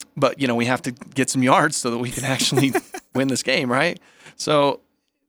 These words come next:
th-, I, I can't remember how much time was left. I mean, it couldn't have been more than, like, twenty seconds. And he calls Starburst. And I've been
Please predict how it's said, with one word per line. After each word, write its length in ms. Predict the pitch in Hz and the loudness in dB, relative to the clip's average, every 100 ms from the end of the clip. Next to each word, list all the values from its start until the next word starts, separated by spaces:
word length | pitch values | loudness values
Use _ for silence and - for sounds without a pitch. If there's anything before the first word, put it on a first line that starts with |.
| - | -12
th-, 120 | - - | -6 -2
I, 80 | 143 | -2
I 20 | |
can't 280 | - - 113 | -2 -4 0
remember 180 | 165 139 | 0 0
how 180 | - 147 | 0 0
much 220 | 143 - | -2 -4
time 300 | 139 139 135 | 0 0 0
was 160 | 113 | -2
left. 400 | 117 123 127 - | -2 -2 -2 -4
I 100 | - | -4
mean, 160 | 113 113 | -2 -2
it 200 | 110 - | -4 -2
couldn't 200 | 135 123 | -2 0
have 60 | 120 | -2
been 200 | 117 113 | -2 -2
more 220 | 117 113 | -2 -2
than, 120 | 110 101 | -2 -4
like, 180 | 95 | -6
twenty 260 | - 113 107 | -6 -6 -4
seconds. 600 | - 107 95 90 - - _ _ _ - - _ | -2 -2 -2 -10 -14 -20 _ _ _ -20 -20 _
And 280 | 120 117 117 | -2 0 0
he 80 | 120 | -2
calls 300 | 139 131 123 | 0 0 0
Starburst. 800 | - 156 175 - 98 - - - _ _ _ _ _ - | 0 2 2 0 -6 -6 -6 -12 _ _ _ _ _ -6
And 360 | 135 117 113 - _ _ _ _ _ _ | -4 -4 -4 -10 _ _ _ _ _ _
I've 180 | 135 147 | -2 0
been 320 | 147 131 127 | 0 0 -4